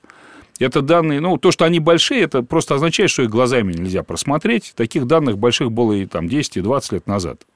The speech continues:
Много. Но, значит, основное свойство вот какое, что при взгляде на эти данные как бы с птичьего полёта, на всю совокупность данных, вы можете увидеть такие вещи, которые не видно на каждом локальном фрагменте данных. Что это значит?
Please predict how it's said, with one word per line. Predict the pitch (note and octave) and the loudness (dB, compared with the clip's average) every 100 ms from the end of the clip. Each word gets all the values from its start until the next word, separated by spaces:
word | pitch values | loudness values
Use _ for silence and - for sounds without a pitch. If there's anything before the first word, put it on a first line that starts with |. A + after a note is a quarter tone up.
| _ | _
Много. | G#2 G#2+ C2+ - _ _ - - - - - | 0 0 -4 -14 _ _ -20 -20 -20 -20 -10
Но, | - C#3+ F2 - | -2 0 0 -4
значит, | G#2 G#2 B2 | -6 -4 -2
основное | A#2 - G3 C#4+ | -2 0 2 2
свойство | - G3+ E3 D#3 | 2 0 2 2
вот | C3 | 0
какое, | - F#2 - F2+ | -2 -8 -8 -10
что | - - A#2+ A2+ G#2+ - _ | -12 -2 2 2 0 -8 _
при | C#3 | -2
взгляде | C#3+ C3+ F3 C#3 G2+ | 0 2 2 4 2
на | A#2 | 0
эти | A#2 B2+ | 0 0
данные | C3 A#2+ F#2 | 2 2 0
как | F2 G2+ | -2 -4
бы | F#2+ | -4
с | - | -6
птичьего | - B2 G#2+ | -4 -2 -2
полёта, | F#2+ E3 B3+ A#2 | 0 0 0 0
на | A#2+ | 0
всю | - E3+ | 0 -2
совокупность | - G2 F#2+ - - F#2 | 0 -2 -2 -8 -8 -8
данных, | F2+ E2+ C2+ - _ _ - - - | -4 -6 -8 -16 _ _ -20 -20 -12
вы | - C#3+ | -2 2
можете | F3+ F3 - D#3 | 2 0 0 2
увидеть | E3+ F3 A#2+ - | 4 2 0 0
такие | B2 - C#3+ | -4 0 -2
вещи, | B3 B3 - | 0 -2 -2
которые | C3 B2 F#3 D#3 | -2 2 2 4
не | D#3 | 2
видно | E3 A3+ D#3 | 2 2 2
на | B2 | 2
каждом | A#2 F#3 D#3+ B2+ F2+ | 2 0 0 -2 -2
локальном | A2 A#2+ - D#3 C#3+ | 0 0 2 2 2
фрагменте | G#2 G#2 G2 B2+ - G#2 | 0 -4 0 -2 -2 -4
данных. | G2 C#2+ - - | -4 -4 -12 -20
Что | - B2+ | -4 -2
это | G2+ F2 | -2 -4
значит? | E2 C#2 - | -8 -8 -12